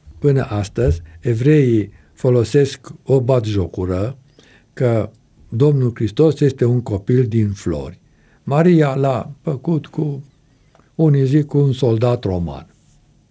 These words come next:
Deci era o femeie stricată. Pentru că, uite, el nu are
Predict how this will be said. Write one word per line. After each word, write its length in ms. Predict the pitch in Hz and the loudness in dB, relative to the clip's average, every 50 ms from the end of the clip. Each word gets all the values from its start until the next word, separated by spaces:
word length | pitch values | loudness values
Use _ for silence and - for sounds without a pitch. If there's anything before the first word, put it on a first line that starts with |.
| _ _ _ _ _ _ _ _ _ - | _ _ _ _ _ _ _ _ _ -6
Deci 260 | 104 104 107 101 - | -4 -4 -4 -2 -2
era 180 | 120 117 127 123 | 0 0 2 0
o 80 | 117 | 0
femeie 420 | 104 - 98 101 110 113 113 107 98 | 0 -2 -2 -2 0 0 -2 -2 -4
stricată. 720 | 101 - - 101 98 101 - 82 76 - _ - _ _ _ _ _ _ _ _ _ _ _ _ _ _ _ _ | -6 -8 -10 -10 -8 -8 -8 -10 -10 -10 _ -20 _ _ _ _ _ _ _ _ _ _ _ _ _ _ _ _
Pentru 320 | - 110 113 110 131 127 | -6 -6 -4 -2 -4 -4
că, 100 | 123 - | 0 0
uite, 260 | 123 120 110 101 - 95 | 0 0 0 -2 -2 -4
el 180 | 101 113 123 | -2 -2 -2
nu 120 | 127 127 113 | -2 -2 -2
are 380 | 104 92 90 85 82 78 92 | -2 -2 -4 -4 -6 -8 -10